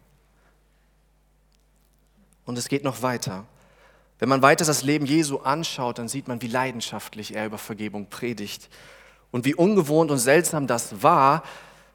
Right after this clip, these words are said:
spiegelt sich in der Frage eines seiner Jünger wider, namens Petrus. Er fragte: „Herr, wie oft soll ich denn vergeben?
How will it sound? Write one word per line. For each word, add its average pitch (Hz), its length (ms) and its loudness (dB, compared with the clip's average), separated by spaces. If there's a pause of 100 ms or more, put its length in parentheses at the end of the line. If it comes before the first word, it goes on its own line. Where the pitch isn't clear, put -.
spiegelt 180 400 0
sich 170 180 -4
in 165 60 -2
der 151 100 4
Frage 156 460 2
eines 147 240 -2
seiner 143 180 -4
Jünger 131 380 -6
wider, 104 200 -6
namens 110 320 -6
Petrus. - 840 -8 (440)
Er 143 140 8
fragte: 160 460 4 (180)
„Herr, 170 140 6
wie 190 120 6
oft 180 240 4
soll 175 180 6
ich 233 160 0
denn 123 160 0
vergeben? 113 640 -4